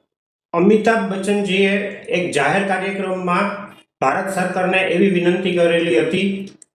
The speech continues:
કે જેમ ભારત સરકારે પોલિયો વિરુદ્ધ ઝુંબેશ ચલાવી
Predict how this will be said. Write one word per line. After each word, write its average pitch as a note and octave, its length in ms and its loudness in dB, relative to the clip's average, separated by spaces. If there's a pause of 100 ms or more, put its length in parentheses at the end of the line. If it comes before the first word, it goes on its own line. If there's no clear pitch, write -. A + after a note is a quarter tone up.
કે E3+ 120 4
જેમ F#3+ 600 0 (140)
ભારત F3+ 360 0
સરકારે F#3+ 600 -2
પોલિયો G3+ 300 4
વિરુદ્ધ G#3 360 0
ઝુંબેશ F3 480 0
ચલાવી F#3 680 -2